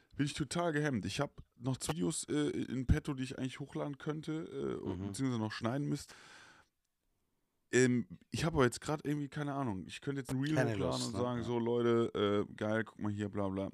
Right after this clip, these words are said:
Speaker 1: Gerade geht's nicht. Ich bin echt
Speaker 2: Ja,
Speaker 1: noch,
Speaker 2: weil's halt
Speaker 1: ähm,
Speaker 2: gerade noch sehr frisch ist, ne? Wir müssen halt gucken,
Speaker 1: Ja.
Speaker 2: wie sich die Lage hoffentlich entspannt, Alter, oder verbessert. Das ist ja unsere
Speaker 1: Ja.
Speaker 2: Hoffnung so. Ähm, aber ich versteh dich vollkommen, äh,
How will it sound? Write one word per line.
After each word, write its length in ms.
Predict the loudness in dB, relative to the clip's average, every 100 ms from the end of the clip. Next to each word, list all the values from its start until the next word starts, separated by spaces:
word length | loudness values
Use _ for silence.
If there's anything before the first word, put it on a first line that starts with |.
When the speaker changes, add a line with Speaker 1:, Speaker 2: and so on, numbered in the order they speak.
| -10
Speaker 1:
Gerade 260 | -2 0 0
geht's 240 | -2 -6
nicht. 160 | -6 -4
Ich 100 | -6
bin 200 | -4 -4
echt 120 | 0
Speaker 2:
Ja, 140 | 4 6
Speaker 1:
noch, 60 |
Speaker 2:
weil's 260 | 6 2 4
halt 280 | 4 4 -6
Speaker 1:
ähm, 140 | -6
Speaker 2:
gerade 380 | 4 8 10 8
noch 220 | 6 4
sehr 180 | 4 4
frisch 400 | 4 -2 0 2
ist, 180 | 2 4
ne? 140 | 4
Wir 100 | 6
müssen 240 | 6 6
halt 160 | 6 4
gucken, 320 | 0 -4 2
Speaker 1:
Ja. 60 | 2
Speaker 2:
wie 40 |
sich 240 | 2 0 0
die 100 | 4
Lage 480 | 8 8 8 4 4
hoffentlich 500 | 0 2 0 0 0
entspannt, 680 | 0 0 6 8 8 2 -4
Alter, 180 | 0
oder 140 | 2 2
verbessert. 580 | 0 2 2 6 4 4 -14 -16 -14 -2
Das 180 | 0 2
ist 140 | 4
ja 100 | 6
unsere 260 | 4 4 2
Speaker 1:
Ja. 60 | 2
Speaker 2:
Hoffnung 460 | 2 2 2 2
so. 320 | 2 4 2 2 -12 -14 -8
Ähm, 500 | 4 8 8 6 2 -4 _ -8
aber 320 | 0 4 4 2
ich 160 | -2
versteh 260 | 0 0 0
dich 160 | -2
vollkommen, 540 | 2 2 4 2 2 -2 -4
äh, 120 | -4